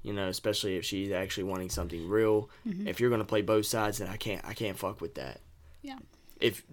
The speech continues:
Speaker 1: you would've played both sides and you don't mind me walking out of your life, that's fine. That means we weren't meant to be friends. But I'm not gonna s-, sit around and get dragged in that shit, and my reputation online, like, "Oh, you know, he's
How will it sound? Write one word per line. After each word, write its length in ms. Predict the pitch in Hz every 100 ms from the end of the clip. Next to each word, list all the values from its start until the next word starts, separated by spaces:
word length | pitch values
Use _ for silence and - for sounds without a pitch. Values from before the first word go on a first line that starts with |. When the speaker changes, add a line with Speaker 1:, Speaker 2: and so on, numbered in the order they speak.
| 147 -
Speaker 1:
you 220 | 127 165
would've 160 | 190 190
played 180 | 180 175
both 180 | 180 180
sides 360 | 190 196 139
and 100 | 135
you 60 | 143
don't 140 | 156
mind 200 | 156 160
me 80 | 160
walking 320 | 151 165 160
out 120 | 160
of 40 | 151
your 140 | 151
life, 280 | 156 185 190
that's 200 | 151 156
fine. 480 | 165 175 110 117 131 - - - - -
That 160 | 127
means 200 | 143 139
we 100 | 135
weren't 200 | 139 143
meant 140 | 147 139
to 60 |
be 120 | 131
friends. 460 | 131 151 147 92 - - - - -
But 100 | 117
I'm 100 | 117
not 140 | 151 143
gonna 180 | 139 131
s-, 260 | 120 - -
sit 320 | - - 147
around 360 | 131 143 147 135
and 80 | 117
get 140 | 117
dragged 320 | 120 123 120
in 80 | 113
that 180 | 113 107
shit, 380 | - 147 123 - - - - -
and 100 | 117
my 120 | 127
reputation 640 | 135 117 120 120 117 120
online, 400 | 113 117 131 123
like, 180 | 110 104 -
"Oh, 320 | 123 117 104 - - -
you 100 | 120
know, 140 | 110
he's 360 | 98 123 135 127